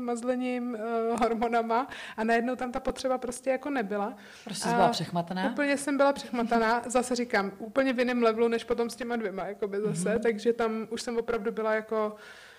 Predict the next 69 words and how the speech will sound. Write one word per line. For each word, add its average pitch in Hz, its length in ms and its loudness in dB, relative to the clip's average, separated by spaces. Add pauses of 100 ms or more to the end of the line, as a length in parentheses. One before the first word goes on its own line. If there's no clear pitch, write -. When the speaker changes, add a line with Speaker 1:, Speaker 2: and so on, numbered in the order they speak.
(220)
Speaker 1:
na-, 233 220 -2 (360)
no 254 180 4
to 247 100 2
bylo 226 180 4
prostě 208 320 -4
už 202 160 -4
úplně 208 260 -2
v 208 40 -2
období, 196 320 -4
kdy 202 140 -4
jsem 202 240 -6
byla 202 120 -2
úplně 185 180 -4
frustrovaná 220 760 0
a 202 120 0
už 202 160 -6
jsem 196 180 -2
byla 196 120 0
úplně 220 360 0
jako, 202 220 -2
že 208 160 0 (120)
jsem 220 240 -4
vylítávala, 226 640 6
jenom 220 180 2
se 233 120 -6
mě 220 120 0
někdo 220 240 0
chtěl 220 220 2
jakoby 214 260 0
dotknout, 202 380 -4
tam 196 120 -6
už 196 100 -8
to 226 80 0
jako 214 160 0
nešlo 214 380 -2
ani, 175 180 -4
jo. 175 220 -4
Tady 233 140 6
to - 100 0
bylo 233 120 4
Speaker 2:
Mhm, 185 80 2
Speaker 1:
takový 214 140 0
to 220 100 -2
jako, 196 240 0
Speaker 2:
mhm. 208 140 -2 (200)
Speaker 1:
hm, 302 200 -2
je 294 80 0
to 294 100 -2
spíš 233 260 -6
neutrální, 247 840 0
potom 269 360 -2
jedním 285 440 4
<laughs> - 0 -
jako, 294 220 4
že 277 140 8
vlastně 269 340 4
ne-, 254 160 0
nepotřebuju 254 720 -4
to 233 120 6
úplně 233 300 2
nutně 220 340 -2
prostě, 240 400 0
aby 233 140 -2
ses 233 180 -6
mě 247 120 -6
tady 240 160 4
jakoby 233 280 -2
teď 233 160 -4
dotýkal, 247 500 0